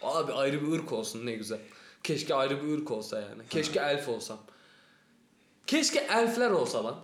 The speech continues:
Speaker 2: Ama mesela
Speaker 1: Ha.
Speaker 2: o zaman zencileri de ayrı bir ırk olarak ayırmak
Speaker 1: Zenciler
Speaker 2: lazım.
Speaker 1: zaten ayrı bir ırk.
Speaker 2: Değil, ırk diye bir
Speaker 1: Irk
Speaker 2: şey
Speaker 1: lan,
Speaker 2: yok
Speaker 1: ırk
Speaker 2: çünkü.
Speaker 1: var lan, var bu arada.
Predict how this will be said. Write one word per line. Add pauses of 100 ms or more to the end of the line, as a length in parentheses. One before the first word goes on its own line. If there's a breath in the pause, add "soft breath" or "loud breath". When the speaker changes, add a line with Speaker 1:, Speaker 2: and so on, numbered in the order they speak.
(280 loud breath)
Speaker 2:
Ama
mesela
Speaker 1:
Ha. (260)
Speaker 2:
o
zaman (440)
zencileri
de
ayrı
bir
ırk
olarak
ayırmak
Speaker 1:
Zenciler
Speaker 2:
lazım.
Speaker 1:
zaten
ayrı
bir
ırk.
Speaker 2:
Değil,
ırk
diye
bir
Speaker 1:
Irk
Speaker 2:
şey
Speaker 1:
lan,
Speaker 2:
yok
Speaker 1:
ırk
Speaker 2:
çünkü.
Speaker 1:
var
lan,
var
bu
arada.